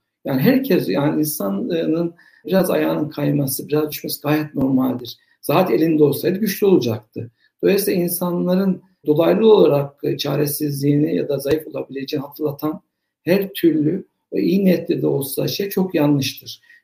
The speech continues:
Kim ne yaşıyorsa doğru yaşıyor.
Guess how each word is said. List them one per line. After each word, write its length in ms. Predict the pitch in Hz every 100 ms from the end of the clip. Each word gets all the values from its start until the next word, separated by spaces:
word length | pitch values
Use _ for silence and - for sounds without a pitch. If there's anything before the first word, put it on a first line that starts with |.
| _
Kim 280 | - 226 214
ne 60 |
yaşıyorsa 840 | 185 156 - 156 156 - 185 214 - _ _ -
doğru 280 | 139 160 196
yaşıyor. 560 | 170 123 - - 175